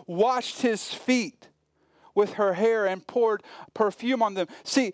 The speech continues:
it seems similar, but it's a different moment because it was customary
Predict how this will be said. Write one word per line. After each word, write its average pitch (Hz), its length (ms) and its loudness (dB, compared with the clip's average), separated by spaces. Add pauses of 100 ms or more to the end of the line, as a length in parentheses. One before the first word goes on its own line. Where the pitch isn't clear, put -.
(140)
it - 200 2
seems 311 420 0
similar, 214 480 0
but 202 140 2
it's 202 180 0
a 202 60 0
different 226 460 0
moment 214 440 0
because 214 460 0 (180)
it 226 80 2
was 220 260 2
customary 208 920 0